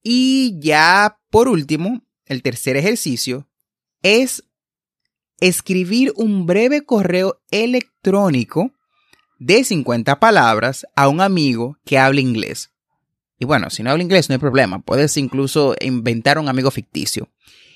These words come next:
Incluye información sobre lo que es-, has estado haciendo recientemente y pregunta cómo está. Luego pídele a tu amigo que te envíe una respuesta en inglés para que puedas practicar mucho más.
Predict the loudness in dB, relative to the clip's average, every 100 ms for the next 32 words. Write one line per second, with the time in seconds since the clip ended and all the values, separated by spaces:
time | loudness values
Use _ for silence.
0 | -6 -4 0 2 2 2 2 2 2 0
1 | 0 0 0 0 -2 -2 -6 -8 -2 0
2 | 0 0 2 2 2 -2 -2 2 4 4
3 | 2 -2 -2 -2 0 -2 -2 -4 -4 -2
4 | 0 0 -2 -2 -2 -6 -6 -8 -10 -6
5 | -8 -8 _ _ _ _ _ 0 2 4
6 | 2 0 0 0 0 0 0 -2 -2 -6
7 | -6 -4 -4 -4 -6 -8 -6 -6 -8 -8
8 | -4 -4 -4 -4 -2 -2 -2 -4 -8 _
9 | _ 0 2 2 -2 -2 2 4 2 0
10 | -4 -4 -4 -6 0 2 0 -6 -2 2
11 | 2 2 -2 -6 -8 -12